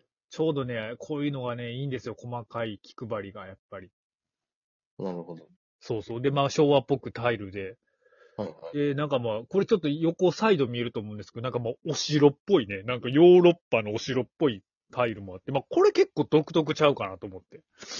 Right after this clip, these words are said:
Speaker 2: うん。
Speaker 1: なんか大体富士山とかやけど、山とかやけど、まあ、これもちょっと山入ってるんですけど、外国の山みたいな。そこは外国なんや、みたいな。
Speaker 2: ええ、なんかお城の絵やもん。
Speaker 1: <laughs> そうそうそうそう。
Speaker 2: ようわからんの。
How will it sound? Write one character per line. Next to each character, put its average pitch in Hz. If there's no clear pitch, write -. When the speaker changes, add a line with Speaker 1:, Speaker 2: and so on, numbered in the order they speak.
Speaker 2:
う 110
ん。 85
Speaker 1:
な 185
ん -
か 165
大 240
体 247
富 247
士 170
山 98
と -
か 92
や 92
け 92
ど、 92
山 127
と -
か 92
や 90
け -
ど、 95
ま 131
あ、 -
こ 226
れ 220
も 175
ち -
ょ -
っ -
と 120
山 123
入 98
っ -
て -
る 113
ん 98
で -
す -
け 101
ど、 90
外 196
国 247
の 233
山 247
み 110
た -
い -
な。 -
そ -
こ 330
は 339
外 139
国 123
な 123
ん 95
や、 92
み 98
た 117
い 113
な。 90
Speaker 2:
え 85
え、 -
な 113
ん -
か -
お 113
城 123
の 143
絵 92
や 95
も 87
ん。 -
Speaker 1:
<laughs> 247
そ 180
う -
そ 139
う -
そ -
う -
そ -
う。 -
Speaker 2:
よ 101
う -
わ 113
か 113
ら 98
ん -
の。 -